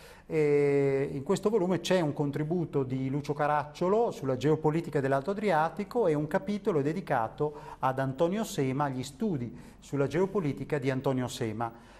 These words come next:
E in questi studi, diciamo, Lucio Caracciolo sottolinea, eh, alcuni aspetti interessanti dell'interpretazione di Antonio,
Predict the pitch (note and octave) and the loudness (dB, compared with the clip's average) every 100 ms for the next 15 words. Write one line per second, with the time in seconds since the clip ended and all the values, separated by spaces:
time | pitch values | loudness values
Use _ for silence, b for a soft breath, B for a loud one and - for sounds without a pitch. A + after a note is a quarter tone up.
0 | - - D3 C#3 C#3 C3+ D3 C#3+ G#3 - | -12 -2 0 2 2 2 0 2 0 0
1 | E3+ C#3+ C#3 C3 C3+ B2+ A#2 A#2 A2+ A#2 | -2 2 2 0 -4 -6 -8 -8 -10 -10
2 | B2+ - A3+ G3+ D#3 F3 F#3+ C#3+ - B2 | -12 -4 0 0 0 0 -2 -4 -2 -2
3 | C3 D#3+ E3+ C3+ C3+ F#3 E3 G3 F#3 F#3 | 0 -2 0 0 0 -2 -2 2 2 0
4 | G3 F3+ - E3+ F#3+ E3 D#3+ D#3 D#3 D#3 | -2 -4 -4 -6 -4 -2 -2 0 0 -2
5 | B B B - D3 C#3 C3+ - C#3+ F#3 | B B B -8 -4 -2 -2 -4 -6 -2
6 | F3+ D3 - E3+ E3+ D3+ C3+ C#3+ C3+ - | 0 0 2 0 0 -2 0 -2 -2 0
7 | F#3 D3 C#3+ C3+ B2+ B2 C3+ - - C3 | 0 0 0 -2 -2 -4 -8 -8 -8 -8
8 | - C#3 C3 C3 B2 A2+ A#2+ B2 A#2+ B2+ | -4 -2 -2 -2 -4 -4 -2 -2 0 -2
9 | B2 B2 B2 A#2+ | -2 -2 -4 -6